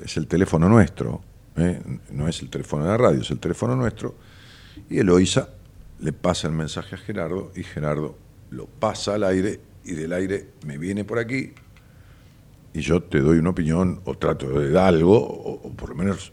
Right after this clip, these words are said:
lo escucho. Escucho esta energía que vos pusiste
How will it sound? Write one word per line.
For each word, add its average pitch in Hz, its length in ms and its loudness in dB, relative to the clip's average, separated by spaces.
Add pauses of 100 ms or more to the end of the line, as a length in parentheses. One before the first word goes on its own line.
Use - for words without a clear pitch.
(140)
lo 69 120 -6
escucho. - 640 0 (680)
Escucho 85 400 -4
esta 92 480 -2
energía 82 1080 -2 (480)
que - 140 -10
vos 87 180 -6 (200)
pusiste - 800 -4